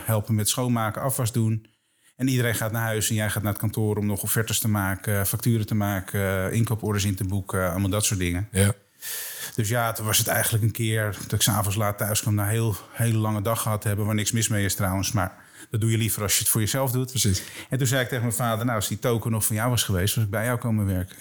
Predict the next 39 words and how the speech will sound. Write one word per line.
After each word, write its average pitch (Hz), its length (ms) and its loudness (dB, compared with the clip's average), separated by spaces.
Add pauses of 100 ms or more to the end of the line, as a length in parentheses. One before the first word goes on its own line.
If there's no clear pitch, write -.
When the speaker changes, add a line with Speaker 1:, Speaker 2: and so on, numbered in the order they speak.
Speaker 1:
En - 80 -2
het 107 100 4
was 123 140 2
toevallig 143 340 -2
ook 165 140 -2
de 139 60 -4
dag 107 260 0
dat 110 120 -6
hij 113 100 2
het 104 120 -2
aanbod 113 320 0
had 101 120 -4
gekregen 98 380 0
om 104 60 -2
het 101 80 0
terug - 180 -4
te - 80 -12
kopen. 85 240 -4 (540)
Speaker 2:
Oh, 131 180 2
dat - 0 -
was 101 100 4
precies 98 260 0
Speaker 1:
Ja. 123 60 0
Speaker 2:
het 110 100 2
juiste 117 180 0
moment. 113 320 0
Speaker 1:
Ja, 104 260 -2
dus 110 320 2
ja, 117 240 0
we 101 80 0
hebben 101 180 0
heel 113 320 2
veel 104 260 0
gesprekken, - 420 -2
goede 110 180 2
gesprekken 101 400 0
gevoerd 104 300 0
natuurlijk. 101 360 0
Want - 260 -2